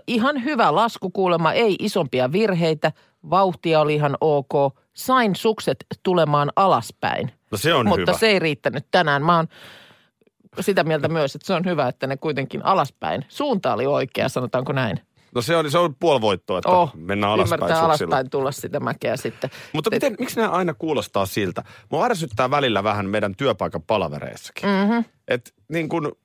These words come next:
Speaker 2: kaikki on vaan niin hyvin. Vai onko?
Speaker 1: Ai niin, niin kuin
Speaker 2: Toi
Speaker 1: siis
Speaker 2: Käskeinen, että toihan kuulostaa siltä, että se on niin kuin vähintään ollut pronssilla. Toi
Speaker 1: Niin, että sä oot sitä mieltä, että tietysti tässä kohtaa niin kuin olisi re-,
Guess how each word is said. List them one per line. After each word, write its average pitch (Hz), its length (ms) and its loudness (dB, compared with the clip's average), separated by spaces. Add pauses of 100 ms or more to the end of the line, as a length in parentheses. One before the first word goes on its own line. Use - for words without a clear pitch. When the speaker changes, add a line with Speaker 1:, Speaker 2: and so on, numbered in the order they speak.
(340)
Speaker 2:
kaikki 220 300 2
on 131 60 0
vaan 135 140 2
niin 131 180 0
hyvin. 113 320 -2 (1700)
Vai 226 100 4
onko? 120 380 0 (720)
Speaker 1:
Ai 185 140 2
niin, 196 180 0
niin 190 100 -2
kuin 180 100 -6
Speaker 2:
Toi 247 140 6
Speaker 1:
siis 214 120 4
Speaker 2:
Käskeinen, 156 320 0
että 139 220 -4 (200)
toihan 208 160 2
kuulostaa 196 260 0
siltä, 170 280 2
että 143 100 -4
se 175 60 0
on 151 100 0
niin 156 100 -2
kuin 143 100 -6
vähintään 147 360 2
ollut 117 180 -2
pronssilla. 104 600 -2 (580)
Toi 147 160 2 (180)
Speaker 1:
Niin, 277 480 2
että 214 240 -2
sä 220 80 0
oot 220 140 -2
sitä 226 180 -2
mieltä, 202 300 0
että 196 180 -8
tietysti 202 420 -4
tässä 247 200 -2
kohtaa 208 320 -2
niin 240 120 -4
kuin 247 160 -6 (100)
olisi 269 260 -4
re-, 254 80 -14